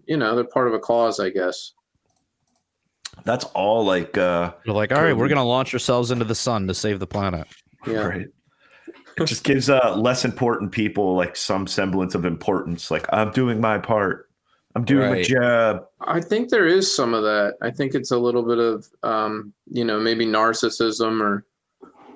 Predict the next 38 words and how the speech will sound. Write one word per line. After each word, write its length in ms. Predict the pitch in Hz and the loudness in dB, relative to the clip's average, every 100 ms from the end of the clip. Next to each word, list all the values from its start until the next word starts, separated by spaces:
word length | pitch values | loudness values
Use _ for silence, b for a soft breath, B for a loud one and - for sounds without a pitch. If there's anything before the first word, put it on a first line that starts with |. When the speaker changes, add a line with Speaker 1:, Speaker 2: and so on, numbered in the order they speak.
| - | -6
Speaker 1:
you 140 | 110 | -2
know, 300 | 101 98 101 _ _ _ _ _ _ | -2 -2 -6 _ _ _ _ _ _
sort 260 | - - 110 | -6 0 2
of, 120 | 104 | 4
"I'm 160 | 110 113 | 4 4
important, 540 | 107 101 113 104 107 104 | 0 0 0 2 0 -2
I'm 160 | 107 | 0
doing 260 | 107 107 104 | 0 0 -2
something." 400 | - 104 107 104 | -4 -4 -4 -2
I 100 | 104 | 0
don't, 160 | 135 - | 0 0
I 100 | 110 | 2
don't 180 | 147 92 | 2 0
know. 240 | 110 101 _ - | -2 -4 _ -6
I 40 | |
don't 180 | 123 92 | -6 -2
get 160 | 104 | -2
it. 60 | 123 | 2
Speaker 2:
Yeah, 180 | 143 135 | 2 4
where, 160 | 127 | 4
like, 180 | 135 147 | 4 2
a 60 | 147 | 2
lot 240 | 143 143 | 4 4
of 60 | 143 | 2
people 240 | 165 147 | 0 0
can 160 | 143 113 | -2 -4
project, 600 | 110 85 85 104 78 - | -4 -4 -2 0 -2 -2
like, 220 | 85 - - | -4 -4 -6
"I'm 380 | 92 92 92 92 | -4 -2 -2 -2
the 80 | 95 | -2
Speaker 1:
Yeah. 60 | |
Speaker 2:
good 180 | 95 82 | -2 -2
guy. 160 | 85 85 | -2 0
I'm 280 | 92 110 110 | 0 0 0
doing 240 | 117 101 | -2 0
the 100 | 87 | 0
right 260 | 85 78 - | 0 -2 -4
thing." 300 | - - | -6 -6